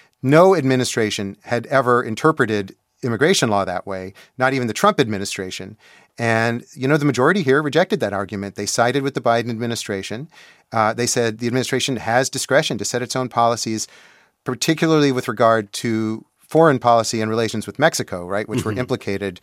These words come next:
Speaker 1: um, in this policy.
Speaker 2: So, Mara, to put it mildly, immigration is a hot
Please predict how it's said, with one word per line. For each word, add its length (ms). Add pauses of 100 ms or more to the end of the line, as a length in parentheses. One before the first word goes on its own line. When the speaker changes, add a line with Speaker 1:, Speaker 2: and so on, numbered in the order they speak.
(280)
Speaker 1:
um, 320 (120)
in 100
this 120
policy. 480 (1200)
Speaker 2:
So, 140
Mara, 520
to 100
put 160
it 240 (420)
mildly, 640 (760)
immigration 500
is 80
a 100
hot 400